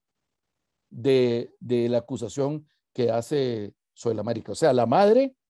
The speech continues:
se pone del lado del, eh, agresor y del, del violador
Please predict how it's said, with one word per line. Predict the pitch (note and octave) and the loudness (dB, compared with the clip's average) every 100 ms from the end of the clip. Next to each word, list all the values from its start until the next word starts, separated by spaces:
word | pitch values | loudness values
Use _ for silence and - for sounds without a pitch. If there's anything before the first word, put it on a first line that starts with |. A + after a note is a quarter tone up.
| _ _ | _ _
se | _ B2+ | _ -10
pone | - D#3+ F#3 | -4 -2 0
del | F3 | 0
lado | E3 F3 G3+ A#3 - _ _ _ _ _ | 2 2 2 -2 -8 _ _ _ _ _
del, | A2+ C3 C3+ D3+ D3+ | -6 -2 -2 -2 -6
eh, | D#3+ D3 B2+ | -6 -6 -4
agresor | A#2 A2 - F#3+ A#3+ | -6 -8 -6 -4 -4
y | C#3 | -4
del, | B2 A2+ A2+ | -6 -6 -10
del | - - A#2 | -18 -8 -6
violador | G#2+ A2 G#2 C#3+ A3+ | -2 -2 2 2 2